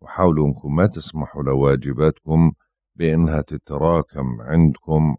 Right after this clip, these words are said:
أو إنه تتداخل مع بعض. حاولوا تنظموا وقتكم، بدك تكون أكثر تنظيمًا وتحسن إدارة الوقت، وتجنبوا إثارة العداوات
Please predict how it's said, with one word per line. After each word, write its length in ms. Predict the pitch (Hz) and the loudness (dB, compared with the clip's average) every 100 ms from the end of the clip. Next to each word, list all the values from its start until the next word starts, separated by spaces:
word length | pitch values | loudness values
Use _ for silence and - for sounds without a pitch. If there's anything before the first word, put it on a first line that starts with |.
| - | -2
أو 280 | 76 78 73 | 0 0 0
إنه 240 | 76 71 | -2 -2
تتداخل 720 | - 67 64 80 76 - 76 | -4 -10 -2 0 0 -2 -8
مع 280 | 64 64 62 | -6 -8 -6
بعض. 460 | 64 73 65 57 | -2 -2 -2 -10
حاولوا 420 | - - 73 64 64 | -16 -4 -2 -2 -4
تنظموا 560 | 73 69 62 69 73 | -4 -4 -4 0 2
وقتكم، 540 | 92 - _ 67 64 55 _ _ _ _ _ | 2 -2 _ -12 -12 -12 _ _ _ _ _
بدك 200 | 73 71 - | -8 -8 -10
تكون 260 | _ 69 65 | _ -4 -4
أكثر 340 | 64 - 67 | -4 -8 -12
تنظيمًا 800 | - 69 69 64 92 82 80 69 | -10 -8 -6 -2 0 2 2 0
وتحسن 500 | 58 80 - 73 62 | -4 -14 -12 -8 -6
إدارة 420 | 52 62 76 - - | -6 0 0 0 -6
الوقت، 420 | 64 73 85 _ _ _ _ _ _ 80 | -4 -2 -2 _ _ _ _ _ _ -6
وتجنبوا 720 | 76 64 95 82 62 53 57 | -6 0 2 2 -2 -4 -10
إثارة 400 | - 73 71 71 | -4 -4 -4 -8
العداوات 840 | 65 62 64 65 65 80 78 | -8 -6 -4 -4 2 4 2